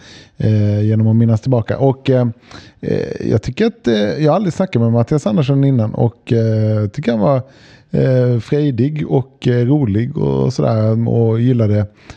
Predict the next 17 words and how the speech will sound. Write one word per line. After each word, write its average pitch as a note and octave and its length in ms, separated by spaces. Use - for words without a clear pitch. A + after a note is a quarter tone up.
verkade D3 280
gilla B2+ 180
att G#2+ 80
prata A2+ 600
inför A2+ 240
kameran G#2+ 380
och C3+ 60
sådär. C#3+ 200
Och A2 140
det B2+ 140
är D3 40
alltid D3 260
lättare B2 320
att A2 60
göra A#2 220
intervjuer B2+ 400
då, G#2+ 140